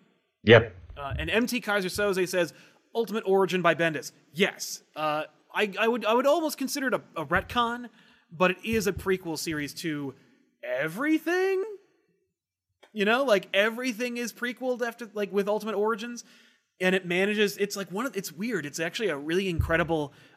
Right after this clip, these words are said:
Speaker 2: uh, diamond in the rough because, like, it's Bendis, right? So it has to take, like, eight issues or whatever, but instead,
Speaker 1: Mm.
Speaker 2: it's only, like, four or five issues. And it's, like, compartmentalized, and it tells concise stories and shows you,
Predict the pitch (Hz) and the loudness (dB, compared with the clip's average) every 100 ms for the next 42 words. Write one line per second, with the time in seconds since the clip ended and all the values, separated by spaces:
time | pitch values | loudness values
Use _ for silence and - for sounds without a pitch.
0 | - 123 113 113 104 123 131 170 208 202 | -10 -6 -6 -6 -10 -10 2 4 4 2
1 | 180 175 143 170 127 - 156 165 135 139 | -2 -4 0 -2 -2 -8 -6 -4 -2 -4
2 | 131 _ _ _ _ _ _ _ _ _ | -4 _ _ _ _ _ _ _ _ _
3 | _ _ _ _ - 190 180 - 185 208 | _ _ _ _ -2 0 0 -2 2 2
4 | 139 - - 139 151 160 - _ - 175 | 0 -8 -8 -4 -4 -6 -14 _ -2 0
5 | 175 208 202 175 - 185 165 151 180 190 | 2 2 0 -4 -2 -2 0 -2 2 4
6 | 185 185 165 131 135 131 113 95 - 151 | 4 2 -2 -4 -4 -4 -6 -12 -10 -8
7 | 143 - 95 98 95 92 90 80 - - | -6 2 8 10 10 10 10 8 2 -20
8 | - - 208 226 175 - 160 196 175 165 | -16 -6 -6 -6 -10 -10 -6 -6 -6 -8
9 | 175 180 180 139 104 90 - _ _ - | -6 -6 -8 -10 -12 -14 -20 _ _ -8
10 | 170 165 156 156 - 208 220 175 147 170 | -4 -4 -4 -8 -6 -4 -2 -2 -2 -2
11 | 202 196 190 190 185 160 147 - 170 175 | 0 0 0 -2 -2 -6 -10 -6 -2 -2
12 | 156 - - - 180 - - 180 196 - | -2 -12 -18 -4 -4 -2 0 2 0 -4
13 | - - 170 196 214 208 170 151 - 190 | -6 0 4 6 4 0 -4 -6 -2 2
14 | 196 165 170 156 | 2 2 0 0